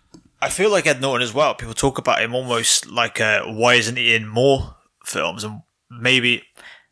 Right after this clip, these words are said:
underachieved is a big term to say, but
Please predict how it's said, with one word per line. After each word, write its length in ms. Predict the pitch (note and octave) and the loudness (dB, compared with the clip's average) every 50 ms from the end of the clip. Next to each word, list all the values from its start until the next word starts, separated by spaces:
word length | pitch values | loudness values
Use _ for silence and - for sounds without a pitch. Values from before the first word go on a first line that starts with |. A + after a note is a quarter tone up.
| _ _ _ | _ _ _
underachieved 600 | - C#3 C3 A#2+ A2+ G#2 - - A#2+ A2 G2+ F#2 | -4 -2 0 0 0 0 2 2 2 0 0 -2
is 120 | G2+ F#2+ G2 | -4 -6 -4
a 360 | G#2 - - F2+ E2 F#2 - - _ _ _ | -4 -4 -4 -4 -6 -6 -10 -12 _ _ _
big 260 | - A#2 G#2+ G2+ - - | -4 -4 -4 -4 -4 -2
term 260 | - - G#2+ G#2 G2 | -2 0 0 -2 0
to 80 | - | 0
say, 240 | - - A#2+ G2+ G2+ | 0 0 0 0 -2
but 160 | G#2 - - | -4 -8 -14